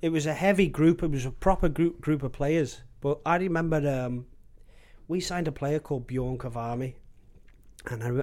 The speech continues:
but I remember his work permit was debatable whether it was gonna come through. And Ronnie Moran said, pulled me to one side, and he'd never do this to you, Ronnie, but he'd say, "Keep yourse-," he said, "Keep yourself handy." He said, "You could be playing the weekend, son, if, uh, Kavami's work permit doesn't come through."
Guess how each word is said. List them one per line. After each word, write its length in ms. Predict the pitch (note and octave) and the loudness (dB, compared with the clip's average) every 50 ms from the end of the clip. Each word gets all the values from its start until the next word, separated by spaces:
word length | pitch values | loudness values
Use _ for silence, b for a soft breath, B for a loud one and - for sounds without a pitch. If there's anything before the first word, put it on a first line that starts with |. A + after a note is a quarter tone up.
| - - | -2 -4
but 200 | C3+ B2+ B2 - - | -6 -6 -6 -6 -6
I 60 | A#2+ | -6
remember 320 | B2 B2+ C#3+ D3 D3+ D3 | -6 -4 -4 -4 -4 -4
his 220 | - - C3+ A#2 A#2+ | -6 -6 -8 -8 -6
work 280 | C3+ D3+ D#3 D3+ D3+ - | -4 -2 -4 -4 -4 -6
permit 300 | E3+ E3+ E3+ E3+ - B2+ | -6 -4 -4 -4 -2 -2
was 140 | C#3 A#2+ | -4 -4
debatable 560 | - C3 A#2+ B2 C3 C#3 C#3+ - D3+ D3 D3+ C#3 | -4 -4 -2 -2 0 0 -2 -2 0 0 0 2
whether 240 | C3+ B2 A2+ B2 | 2 0 0 -2
it 160 | A#2+ B2 A#2 - | -4 -4 -4 -6
was 120 | B2+ B2 | -8 -8
gonna 200 | - - A#2+ A#2+ | -6 -6 -6 -6
come 220 | A2+ - - A#2+ A2+ | -6 -6 -6 -6 -2
through. 280 | - - C3 C3+ C#3+ - b b b b b b b b b b b b b b - - - | 2 2 4 4 2 0 b b b b b b b b b b b b b b -16 -16 -14
And 160 | A#2+ A#2+ A#2+ | -12 -8 -6
Ronnie 160 | C3+ C3 B2+ | -4 -4 -4
Moran 240 | A#2+ A#2+ A#2 A2+ A2 | -2 -2 -2 -4 -4
said, 380 | - A#2+ A#2+ A#2 B2 A#2+ A#2+ | -4 -6 -6 -8 -10 -6 2
pulled 200 | - - D3+ D3+ | 6 6 6 6
me 100 | D#3 E3 D3 | 4 2 0
to 80 | C#3+ | 0
one 180 | C3+ B2+ A#2+ A2+ | -2 -2 -2 -4
side, 380 | - - B2 A2+ A#2+ B2+ A#2 D3+ | -4 -4 -4 -4 -4 -2 -2 0
and 100 | D3+ G3 | 0 2
he'd 80 | A3+ C#4 | 2 2
never 220 | D#4 D#4+ D#4+ E4+ | 2 2 2 2
do 160 | E4 F4 E4+ | 2 4 4
this 220 | D#4+ D4+ - - - | 4 2 0 -2 -2
to 60 | D3+ | -4
you, 60 | C3 | -4
Ronnie, 300 | A#2 A2 G#2 G#2+ A2 - - - - - - - | -2 -4 -4 -6 -6 -8 -12 -16 -18 -20 -18 -10
but 80 | - C3 | -6 -6
he'd 100 | B2+ A#2 | -6 -4
say, 160 | - - B2 | -4 -6 -6
"Keep 220 | B2 - G3+ - F3 | -4 -4 -4 -2 -2
yourse-," 160 | E3 - F3+ - | 0 0 0 0
he 80 | - C#3+ | 0 0
said, 240 | C#3 - D3+ C#3+ - | -2 0 -2 -4 -2
"Keep 200 | - A3 A3 - | -2 -4 -4 -2
yourself 320 | G#3+ G3+ - A3 G#3 G3+ G3+ | -4 0 2 4 4 4 2
handy." 420 | G#3+ G3+ G3 F3+ C#3 C#3+ E3 - - - | 2 2 2 2 2 0 0 -2 -6 -12
He 120 | - C3 | -12 -8
said, 240 | - - D3 C3 C3 | -6 -4 -4 -4 -4
"You 60 | C3+ | -6
could 160 | C3+ - C#3+ C3+ | -8 -8 -6 -4
be 80 | C#3+ B2 | -4 -2
playing 300 | - D3 C#3+ D#3+ F3 F#3 | 0 2 2 2 2 2
the 60 | E3 | 2
weekend, 380 | C#3+ C#3 B2+ - C#3 B2+ A#2+ | 2 0 0 -2 -4 -6 -4
son, 220 | - - C3 A#2+ B2+ | -6 -6 -4 -4 -4
if, 160 | B2+ - - - | -4 -6 -6 -6
uh, 180 | C#3 B2+ B2 | -4 -4 -4
Kavami's 580 | A#2+ - C3 A#2+ C#3 C3+ C3+ C3 B2+ C3 B2 A2+ | -4 -4 -4 -2 0 0 0 0 0 -2 -2 -2
work 260 | B2+ B2+ B2 A#2+ - | -2 -2 -2 -2 -4
permit 300 | - B2+ B2 A#2+ A#2+ - - | -4 -4 -2 -2 -4 -4 -6
doesn't 220 | A#2+ A2+ B2 A#2 | -6 -6 -6 -6
come 160 | - B2 A#2 | -6 -8 -8
through." 240 | A2 - B2 B2 C3 | -8 -6 -6 -6 -6